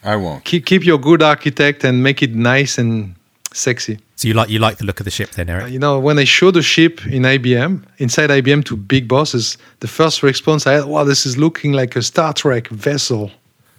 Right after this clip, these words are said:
Speaker 2: Great."
Speaker 1: Yep, that was by design.
Speaker 2: Then, then, uh, then the younger people told me, "This is like a, a Ninja Turtle weapon."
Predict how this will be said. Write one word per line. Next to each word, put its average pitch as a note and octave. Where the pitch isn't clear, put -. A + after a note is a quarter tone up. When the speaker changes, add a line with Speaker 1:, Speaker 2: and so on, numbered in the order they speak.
Speaker 2:
Great." -
Speaker 1:
Yep, A#2
that G#2
was G#2+
by G2+
design. F2+
Speaker 2:
Then, C#3
then, D#3
uh, C#3+
then D3+
the D#3
younger D#3+
people D#3
told C#3+
me, C3+
"This D3
is B2+
like C#3
a, A#2+
a B2
Ninja D3
Turtle A#2
weapon." A#2